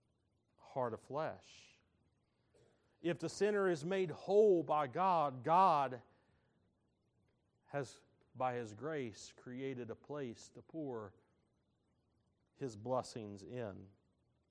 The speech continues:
The work of God is not intended to be added to those under the condemnation of the law. Without being made new, they will break. The wine is spilled. Or as Luke says in the same, "Bo-,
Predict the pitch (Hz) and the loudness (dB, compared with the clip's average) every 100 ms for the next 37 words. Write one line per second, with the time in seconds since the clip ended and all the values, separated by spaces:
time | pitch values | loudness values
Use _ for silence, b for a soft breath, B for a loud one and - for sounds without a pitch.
0 | _ _ _ 117 120 160 185 151 113 147 | _ _ _ -10 0 0 0 -4 -2 2
1 | 170 151 123 139 143 120 - 151 151 131 | 2 0 -4 -6 -6 -8 -8 -8 -8 -8
2 | 120 - 127 139 160 208 220 b b b | -10 -10 -2 -2 -2 -8 -12 b b b
3 | - 120 123 143 147 131 - 127 113 107 | -8 -4 -2 0 -4 -8 -10 -8 -8 -10
4 | - 139 139 117 127 147 - 139 131 123 | -10 -10 -8 -8 -6 -8 -10 -10 -6 -2
5 | 143 165 - B B 127 139 151 135 156 | -2 -4 -8 B B -4 0 -2 -2 -6
6 | 143 151 143 131 147 180 170 131 120 110 | -4 -4 -4 -6 -6 -6 -4 -4 -6 -8
7 | 127 156 180 117 117 113 127 147 139 113 | -8 -6 -8 -12 -12 -8 -6 -6 -6 -10
8 | - 143 156 185 165 - b b b b | -12 -8 -6 -6 -10 -16 b b b b
9 | b b 123 120 113 107 123 127 - - | b b -4 -2 -2 -4 -6 -8 -10 -8
10 | 120 110 113 110 - 113 110 101 - _ | -6 -6 -8 -12 -10 -10 -10 -12 -16 _
11 | _ 117 113 117 120 123 | _ -20 -20 -18 -6 -4